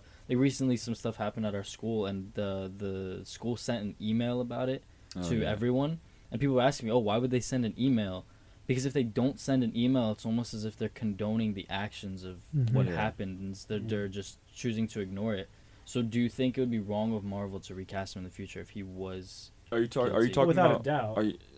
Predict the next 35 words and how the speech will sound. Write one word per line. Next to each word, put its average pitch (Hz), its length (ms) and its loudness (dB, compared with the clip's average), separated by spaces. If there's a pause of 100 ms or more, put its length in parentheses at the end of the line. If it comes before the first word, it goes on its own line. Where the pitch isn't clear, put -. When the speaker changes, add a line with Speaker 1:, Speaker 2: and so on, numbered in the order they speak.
(880)
Speaker 2:
w-, 85 100 -10
say, 92 120 -4
wait, 78 200 -2
say 87 120 -2
that 87 80 0
again? 117 200 -8 (200)
Ask 95 100 -8
the - 40 -14
question - 260 -10
again? 123 140 -10
Speaker 1:
Like, 170 140 8
would 175 120 12
it 190 80 10
be 202 80 6
wrong 151 380 6
of 156 120 4
Marvel 131 440 4
to, 135 120 -6
like, 123 200 2
Speaker 4:
To 120 40 -2
Speaker 1:
not, 147 220 6
Speaker 4:
recast 151 420 2
Speaker 1:
to 131 60 0
Speaker 4:
him. 123 60 4
Speaker 1:
not 123 200 2
say 120 140 0
anything 123 260 2
and 120 80 2
to - 80 -8
recast 104 500 -4
him 98 140 -6
in 98 60 -6
the 95 80 -10
future? 92 400 -10 (100)
Speaker 3:
Yeah, 143 340 10